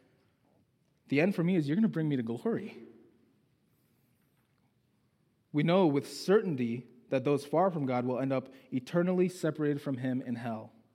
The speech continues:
But we know that those who are he, who he is near to, he will receive to glory,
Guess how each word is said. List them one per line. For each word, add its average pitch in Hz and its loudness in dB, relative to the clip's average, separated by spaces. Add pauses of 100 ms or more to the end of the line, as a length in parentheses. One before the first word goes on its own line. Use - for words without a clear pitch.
(1600)
But 113 -2
we 127 0
know 120 0 (140)
that 120 -6
those 135 -2
who 135 -6
are 123 -4
he, 156 -2
who 170 0
he 196 -4
is 131 -6
near 143 -2
to, 185 -2 (240)
he 135 -4
will 127 0
receive 139 -4
to 151 -2
glory, 110 -4